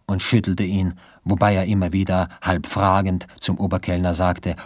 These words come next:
ob ich ihn jetzt nur nicht verwechsle, ob ich ihn jetzt nur nicht verwechsle. Es war eine Erlösung für Karl, als der Oberste der Liftjungen,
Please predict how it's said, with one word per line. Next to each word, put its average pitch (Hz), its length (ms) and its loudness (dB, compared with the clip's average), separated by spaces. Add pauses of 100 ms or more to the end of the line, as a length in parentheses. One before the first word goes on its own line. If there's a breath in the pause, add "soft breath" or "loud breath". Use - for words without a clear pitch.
ob - 300 0
ich - 240 0
ihn 95 160 2
jetzt 82 320 -2
nur 98 120 0
nicht 87 220 -2
verwechsle, 104 460 0 (160 loud breath)
ob - 260 0
ich - 300 -2
ihn 107 140 2
jetzt 101 280 0
nur 107 260 2
nicht 82 240 -2
verwechsle. 90 540 -4 (2750 soft breath)
Es 110 180 0
war 151 180 4
eine 135 220 2
Erlösung 117 560 0
für 101 160 -6
Karl, 101 480 -4 (400 loud breath)
als 98 240 -4
der - 180 -4
Oberste 110 480 -2
der 92 140 -2
Liftjungen, 101 720 0